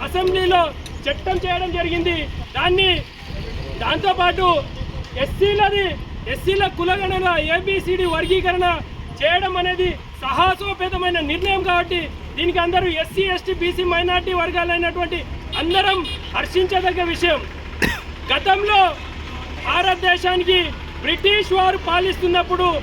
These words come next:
ఒకసారి కులగణన జరిగింది, అది నైన్టీన్ థర్టీ వన్లో. దాని తర్వాత ఇవాళ తెలంగాణ రాష్ట్రం భారతదేశంలోనే ఏ కులాల వారు ఎంత ఉన్నారు అనేది చెప్పిందంటే అది నిజంగా ఆ ధైర్యానికి, ఆ సాహసానికి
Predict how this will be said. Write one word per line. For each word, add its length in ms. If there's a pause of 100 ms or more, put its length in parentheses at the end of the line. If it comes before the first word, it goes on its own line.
(360)
ఒకసారి 440
కులగణన 480 (100)
జరిగింది, 380 (380)
అది 120 (140)
నైన్టీన్ 480
థర్టీ 320
వన్లో. 260 (460)
దాని 220 (140)
తర్వాత 360 (140)
ఇవాళ 240 (500)
తెలంగాణ 420 (120)
రాష్ట్రం 300 (340)
భారతదేశంలోనే 920 (480)
ఏ 40 (140)
కులాల 320 (100)
వారు 160 (100)
ఎంత 220
ఉన్నారు 300
అనేది 280 (400)
చెప్పిందంటే 560 (160)
అది 160 (340)
నిజంగా 480 (640)
ఆ 40 (160)
ధైర్యానికి, 580 (220)
ఆ 20 (140)
సాహసానికి 640